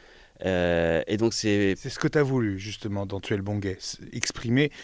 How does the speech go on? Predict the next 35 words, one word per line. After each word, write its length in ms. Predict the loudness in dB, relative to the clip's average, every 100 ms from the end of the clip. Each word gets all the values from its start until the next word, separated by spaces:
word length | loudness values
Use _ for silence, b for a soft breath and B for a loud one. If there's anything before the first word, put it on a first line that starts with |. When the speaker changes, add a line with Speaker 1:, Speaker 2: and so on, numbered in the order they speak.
| B B
Speaker 2:
ce 120 | -6
que 60 | -6
pouvait 360 | -4 0 4 6
être 260 | 4 -2
un 100 | -6
couple 300 | -6 -8 -4
libre, 480 | 0 4 6 6 4 -2 -6
ouvert 560 | -4 4 6 6 4 0
en 60 |
tout 140 | -6 2
cas, 300 | 6 6 4 B B -8
euh, 220 | -2 0 2
et 100 | 2
une 100 | 2
sexualité 460 | -2 -4 -4 -2
joyeuse. 400 | -2 -2 -4 -8 -12 -20 b b b b 0
Speaker 1:
Exactement. 580 | 2 4 2 2 0 -2 -14 -20 -20 -20 b b b b b -8
Après, 160 | 2
il 40 | 4
y 20 |
a 40 |
de 40 | 4
la 80 |
tension, 300 | 4 0 0
parce 120 | -4 -4
qu'un 300 | -2 0 0
roman 260 | -2 -2
sans 140 | -2 -4
tension, 320 | -6 -6 -6
ça, 520 | -4 -4 -2 0 -2
ça, 160 | -4 -8
ça 140 | -2
marche 220 | 0 0 2
moins 140 | 2
bien, 240 | 4 0